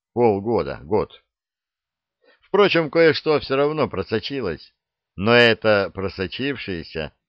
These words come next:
так и не набрало критическую массу. Тем более, что слухам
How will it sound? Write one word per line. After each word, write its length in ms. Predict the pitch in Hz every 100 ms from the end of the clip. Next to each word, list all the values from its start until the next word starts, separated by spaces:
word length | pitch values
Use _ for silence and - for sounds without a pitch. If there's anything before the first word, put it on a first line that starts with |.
| _ _ _ -
так 260 | 160 127
и 80 | 113
не 160 | 98 92
набрало 560 | 90 82 92 117 73
критическую 840 | - 85 80 90 - 80 - 87 87
массу. 560 | 101 104 - - 64 _ _ _ _ _ _ _ _
Тем 220 | - 110 101
более, 360 | 107 95 98
что 240 | - 95 87
слухам 680 | - 165 170 87 73 64